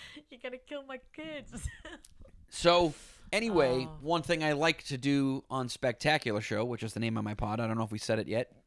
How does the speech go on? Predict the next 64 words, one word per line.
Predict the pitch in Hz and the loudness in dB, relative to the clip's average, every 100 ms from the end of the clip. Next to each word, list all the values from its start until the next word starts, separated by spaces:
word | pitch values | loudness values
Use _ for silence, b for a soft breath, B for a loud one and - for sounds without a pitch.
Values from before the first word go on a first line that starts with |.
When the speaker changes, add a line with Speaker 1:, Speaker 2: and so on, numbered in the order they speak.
| - - | -20 -6
Speaker 1:
Yeah, | 254 254 | 2 2
did | 220 202 | 2 -4
we | 214 | -6
say | - 262 | -2 -2
it? | 202 | 0
I'm | 170 | 0
not | 185 | 2
Speaker 2:
I | - | 6
Speaker 1:
sure. | - | 6
Speaker 2:
don't | 139 | 6
Speaker 1:
That's | 190 190 | 2 0
Speaker 2:
know. | 190 | 2
Speaker 1:
probably | 262 247 | 4 4
good | 214 214 | 0 0
to | 226 | 0
know, | 220 | 0
people. | 175 151 160 | -2 -4 -6
It's | - | -6
Spectacular | - 143 - 156 147 147 151 | -4 -4 -2 -2 -2 -10 -12
Show. | 143 - 139 135 143 196 | -14 -10 -6 -6 -6 -6
Speaker 2:
Spectacular | - - 139 - 151 156 160 160 | -4 2 4 6 4 6 6 6
Show. | 143 143 139 | 6 6 6
It's | 131 | 6
available | 113 135 131 123 - | 4 6 6 4 4
everywhere | 151 156 160 165 165 160 _ | 6 6 6 6 6 2 _
except | - - 190 - | -6 2 2 2
for | 151 | -2
Stitcher. | - 151 143 151 151 147 | 2 2 4 2 2 2
I | 127 | 0
don't | 131 | 2
know | 120 | 4
what | 117 | 4
it | 117 | 4
is. | 110 107 | 2 2
I | |
gotta | 120 113 | 2 0
figure | - 110 | -2 -2
that | 107 101 | -2 -4
out. | 98 - _ - | -6 -10 _ -6
Speaker 1:
I | - | -4
wish | 151 156 - | -2 -2 10
I | |
Speaker 2:
Everywhere | 190 190 160 131 | 10 12 10 10
Speaker 1:
could | |
figure | 104 | 10
Speaker 2:
else. | 98 - | 6 2
Speaker 1:
out | |
what | 147 | -2
Stitcher | - 190 - 135 | -4 -8 -6 -8
is. | 151 | -10
So | - - 151 | -16 -8 2
Speaker 2:
Um, | 135 135 135 | 8 8 10
Speaker 1:
good. | 117 - | 12 12
We're, | 202 208 | 12 8
we're, | 233 175 - | 8 6 -4
Speaker 2:
<laughs> | - 180 | -12 -2
Speaker 1:
we're | 226 | 6
Speaker 2:
it | 165 | 8
Speaker 1:
good. | |
Speaker 2:
should | 170 208 262 | 8 8 6
be | 240 | 8
available | 220 196 202 190 180 | 8 10 10 10 10
everywhere | 175 156 123 107 | 8 8 6 6
else. | 92 95 - - | 4 -2 -10 -16